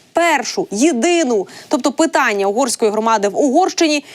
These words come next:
нікого не цікавило. Рівно до моменту, поки прем'єр Угорщини минулого року не приїхав до нас із візитом.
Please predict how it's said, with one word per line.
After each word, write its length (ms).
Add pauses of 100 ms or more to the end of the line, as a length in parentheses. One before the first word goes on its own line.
(140)
нікого 480
не 160
цікавило. 720
Рівно 280
до 100
моменту, 360
поки 320
прем'єр 460
Угорщини 520
минулого 400
року 280
не 140
приїхав 460
до 80
нас 220
із 140
візитом. 500